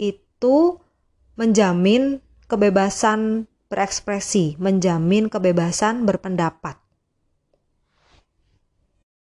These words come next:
Dan hal ini adalah hal yang fundamental bagi warga negara. Saat ini, wartawan itu memiliki tanggung jawab untuk melaporkan fakta-fakta yang sesuai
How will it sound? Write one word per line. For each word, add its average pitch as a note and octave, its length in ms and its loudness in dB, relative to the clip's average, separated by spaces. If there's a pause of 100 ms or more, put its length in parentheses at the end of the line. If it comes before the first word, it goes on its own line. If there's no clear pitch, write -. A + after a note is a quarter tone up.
(120)
Dan A3 80 4
hal A#3+ 240 4
ini B3 400 2
adalah G3+ 400 2
hal B3 160 4
yang A3+ 240 0
fundamental G3+ 880 -2 (560)
bagi E3+ 560 -2 (240)
warga F3 640 -2
negara. E3+ 640 -2 (1500)
Saat C#4+ 340 2
ini, A#3 400 4
wartawan G#3 580 2
itu G3+ 300 -2
memiliki A#3 420 2
tanggung G3 320 0
jawab F#3+ 460 2 (320)
untuk G3 340 -6
melaporkan F#3+ 640 -6
fakta-fakta - 680 -10
yang A3 220 -4
sesuai G#3+ 720 -2